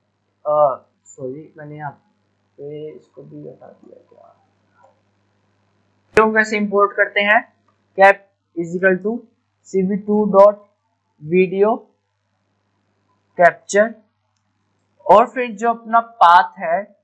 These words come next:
file का वो लिख दो इसके अंदर। तो जैसे इसमें है टेस्ट इमेज करके, हाँ, टेस्ट वीडियो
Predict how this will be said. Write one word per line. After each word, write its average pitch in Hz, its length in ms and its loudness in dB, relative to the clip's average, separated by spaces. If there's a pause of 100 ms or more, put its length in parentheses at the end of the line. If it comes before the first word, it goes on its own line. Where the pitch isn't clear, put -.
(180)
file 165 320 -2
का 214 80 -8
वो 180 200 -8
लिख 156 200 -16
दो 151 180 -12
इसके 151 360 -16
अंदर। 147 260 -10 (600)
तो 170 240 -6
जैसे 175 360 -2
इसमें 180 420 -10
है 170 340 -4 (1500)
टेस्ट 190 280 6 (320)
इमेज 180 440 -4
करके, 180 280 -6
हाँ, 170 260 0
टेस्ट 165 300 -4
वीडियो 185 500 0